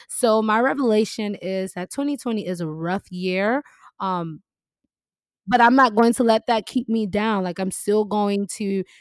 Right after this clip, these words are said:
recreate my bucket list, try new experiences, but also just be smart and be safe as well, taking care of myself mentally, physically, um, and even as far as my circle, reaching out to people, being consistent,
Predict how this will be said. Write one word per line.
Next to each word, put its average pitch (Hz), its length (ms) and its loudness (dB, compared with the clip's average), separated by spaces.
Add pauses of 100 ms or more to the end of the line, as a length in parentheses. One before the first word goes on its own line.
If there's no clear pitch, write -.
(120)
recreate 214 640 -2
my 190 160 -2
bucket 185 400 -4
list, 180 420 -4
try 208 380 2
new 202 240 0
experiences, 175 1000 -6 (220)
but 226 160 0
also 254 320 2
just 202 280 -6
be 196 120 -4
smart 196 560 -4
and 180 180 -6
be 165 140 -8
safe 190 480 -6
as 165 200 -10
well, 180 440 -4 (240)
taking 214 360 -2
care 214 280 -2
of 185 160 -2
myself 180 520 -6
mentally, 226 800 -4 (320)
physically, 208 800 -2 (240)
um, 185 380 -6
and 208 160 -8
even 226 260 -6
as 208 260 -4
far 196 180 -2
as 180 200 -8
my 170 200 -4
circle, 190 600 -6
reaching 196 380 -8
out 175 220 -10
to 190 80 -12
people, 175 380 -10
being 202 360 -6
consistent, 175 760 -12